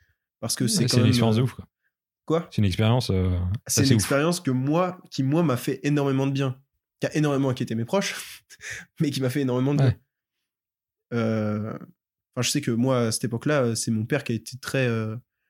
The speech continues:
Speaker 1: très marqué, euh, par ça et, et qui a tout fait pour que ça s'arrête parce que, euh, je, bah, je déconnectais complètement de la réalité.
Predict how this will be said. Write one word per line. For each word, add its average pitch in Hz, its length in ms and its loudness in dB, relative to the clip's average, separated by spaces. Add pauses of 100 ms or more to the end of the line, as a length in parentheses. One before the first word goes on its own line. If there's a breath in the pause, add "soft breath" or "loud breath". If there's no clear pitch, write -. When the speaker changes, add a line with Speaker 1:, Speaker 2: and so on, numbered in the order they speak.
(240)
Speaker 1:
très - 180 -2
marqué, 135 420 0
euh, 113 360 -2
par 107 240 -8
ça 147 240 -2
et, 107 540 -4 (1300)
et 113 520 -2
qui - 80 -2
a 107 60 -2
tout - 260 -10
fait 135 160 -2
pour 127 140 -10
que - 80 -10
ça 113 80 -6
s'arrête 131 480 -2
parce - 160 -12
que, - 120 -6
euh, 107 360 -2
je, 104 180 -8
bah, 107 160 -4
je 107 160 -6
déconnectais 117 460 -4
complètement 123 340 -2
de 123 60 0
la 113 60 0
réalité. 120 420 -4